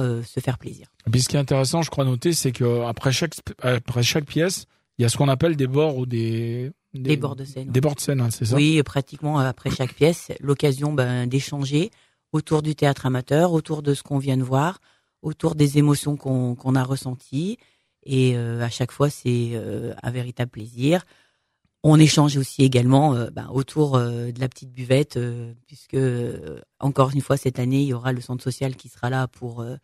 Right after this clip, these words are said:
Speaker 2: C'est une
Speaker 1: pour tenir la
Speaker 2: association,
Speaker 1: buvette.
Speaker 2: généralement, qui, qui
Speaker 1: C'est
Speaker 2: le,
Speaker 1: une
Speaker 2: qui, qui,
Speaker 1: association,
Speaker 2: qui le
Speaker 1: euh,
Speaker 2: porte.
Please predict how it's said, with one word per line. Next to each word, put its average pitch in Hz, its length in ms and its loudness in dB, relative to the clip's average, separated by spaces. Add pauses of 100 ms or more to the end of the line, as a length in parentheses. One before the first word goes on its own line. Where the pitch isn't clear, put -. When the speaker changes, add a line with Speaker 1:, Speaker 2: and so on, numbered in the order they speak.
Speaker 2:
C'est 123 80 4
une 135 60 6
Speaker 1:
pour 139 100 2
tenir 147 140 4
la 147 60 4
Speaker 2:
association, 139 340 4
Speaker 1:
buvette. 139 120 4
Speaker 2:
généralement, 131 440 0
qui, 117 220 -4
qui - 140 0
Speaker 1:
C'est 175 60 10
Speaker 2:
le, 113 60 0
Speaker 1:
une - 40 2
Speaker 2:
qui, 170 60 4
qui, 165 60 6
Speaker 1:
association, 143 640 2
Speaker 2:
qui 120 60 2
le 120 140 4
Speaker 1:
euh, 135 180 4
Speaker 2:
porte. 123 160 -4